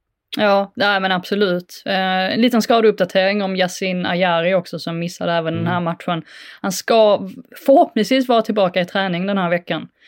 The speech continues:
Speaker 1: Så att det är ju skönt för, eh, Sveriges del, för att vi, eh, vi behöver spelare, höll jag på att säga. Eh, <laughs> vi behöver verkligen spelare som har gjort det bra ändå i Premier League.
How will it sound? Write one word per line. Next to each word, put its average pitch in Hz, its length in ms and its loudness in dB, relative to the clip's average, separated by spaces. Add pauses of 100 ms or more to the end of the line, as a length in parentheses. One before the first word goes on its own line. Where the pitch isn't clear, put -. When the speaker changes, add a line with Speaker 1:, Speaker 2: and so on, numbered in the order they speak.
(260)
Speaker 1:
Så 190 60 -4
att 180 80 -4
det 208 60 4
är 208 60 4
ju 214 340 6
skönt 185 600 0
för, 175 380 0
eh, 170 100 2
Sveriges 185 580 0
del, - 360 -6 (240)
för 185 80 -2
att 175 140 -6
vi, 185 300 0
eh, 180 260 4 (640)
vi 196 100 -2
behöver 202 300 4
spelare, 208 460 4
höll 214 140 2
jag 160 100 0
på - 60 -4
att 147 40 -8
säga. 151 360 0 (120)
Eh, 156 260 0 (540)
<laughs> 254 220 2
vi 277 60 2
behöver 247 400 0
verkligen 226 420 0
spelare 208 520 2
som 175 160 -4
har 170 100 0
gjort 180 200 -2
det 185 80 -2
bra 208 300 4
ändå 165 280 0
i 160 60 -6
Premier 165 320 -4
League. 165 220 -2